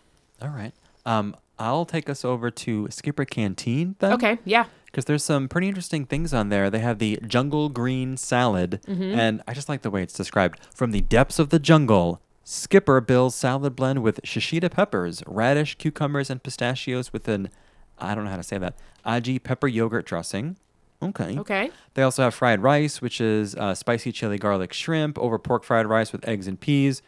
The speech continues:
Speaker 1: So the pork fried rice is questionable,
Speaker 2: Mm-hmm.
Speaker 1: so maybe you wanna ask how that's prepared,
Speaker 2: Yeah.
Speaker 1: or maybe there's a different type of rice or something.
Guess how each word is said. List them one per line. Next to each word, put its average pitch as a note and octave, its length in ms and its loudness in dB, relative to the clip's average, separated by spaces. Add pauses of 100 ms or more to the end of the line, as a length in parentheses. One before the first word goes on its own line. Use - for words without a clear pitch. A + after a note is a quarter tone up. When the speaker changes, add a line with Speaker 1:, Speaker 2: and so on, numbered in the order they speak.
(300)
Speaker 1:
So B2 360 2 (180)
the G#2 60 -6
pork C#3 220 0
fried D#3 180 6
rice C#3 340 4
is A#2 160 2
questionable, A2+ 1000 4
Speaker 2:
Mm-hmm. F3+ 200 -2
Speaker 1:
so C3+ 60 0
maybe A#2+ 220 2
you A#2+ 80 6
wanna A#2 200 6
ask A2 340 0
how A#2 120 0
that's G#2+ 220 0
prepared, F#2+ 600 2
Speaker 2:
Yeah. F3 160 -4
Speaker 1:
or A2 80 0
maybe A2+ 180 2
there's G2+ 140 0
a G2 40 -4
different G#2+ 300 -4
type G#2 140 -2
of F#2 140 -6
rice F#2+ 300 0
or F#2+ 60 -8
something. F#2 500 -6